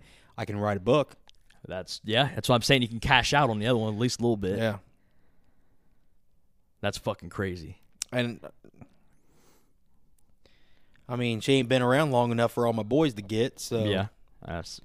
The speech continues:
Speaker 2: and that's definitely not common around here.
Speaker 1: Hmm. I think I'd have to go with Marge the alien.
Speaker 2: Yeah, dude, that'd be fucked up.
Speaker 1: Maybe we can reconcile. Maybe we can figure it out.
Speaker 2: Yeah.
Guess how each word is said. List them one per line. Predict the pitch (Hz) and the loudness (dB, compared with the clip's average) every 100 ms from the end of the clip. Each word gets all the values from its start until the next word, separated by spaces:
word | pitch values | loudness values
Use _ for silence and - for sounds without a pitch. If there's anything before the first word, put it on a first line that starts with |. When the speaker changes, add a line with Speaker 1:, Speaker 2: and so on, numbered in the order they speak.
| - | -6
Speaker 2:
and | 107 | -2
that's | 104 - | -2 -4
definitely | 95 107 120 110 110 104 101 | -10 -2 0 0 -4 -6 -6
not | 104 98 95 - _ _ _ _ _ _ _ _ | -4 -6 -8 -14 _ _ _ _ _ _ _ _
common | - 120 104 90 | -4 -2 -2 -4
around | 90 82 | -8 -10
here. | 90 - - _ _ _ _ _ _ _ _ _ _ - _ - | -12 -14 -18 _ _ _ _ _ _ _ _ _ _ -20 _ -4
Speaker 1:
Hmm. | 151 107 - - _ - - | -4 -4 -10 -20 _ -20 -10
I | |
think | 131 127 | -2 2
I'd | |
have | 123 | 2
to | 117 | 2
go | 120 | 0
with | 110 101 | 0 -2
Marge | 117 113 110 | -2 0 0
the | 110 104 | -4 -6
alien. | 113 110 98 95 | -4 -6 -6 -4
Speaker 2:
Yeah, | 98 85 82 | -4 -4 -6
dude, | 101 92 | -6 -4
that'd | 92 | -6
be | 85 | -6
fucked | - 92 - | -6 -6 -4
up. | 92 85 - _ _ _ _ _ - - - - - | -6 -6 -10 _ _ _ _ _ -20 -20 -20 -20 -2
Speaker 1:
Maybe | 170 196 | 0 2
we | 220 | 0
can | 220 | 2
reconcile. | 233 - 202 - 73 - _ _ - - - _ - _ - _ | 0 -2 -8 -8 -10 -14 _ _ -20 -20 -20 _ -20 _ -20 _
Maybe | 147 | -2
we | 160 | 0
can | 156 | 2
figure | 170 160 | 2 4
it | |
out. | 180 - - - | 2 -2 -10 -16
Speaker 2:
Yeah. | - 80 | -10 -8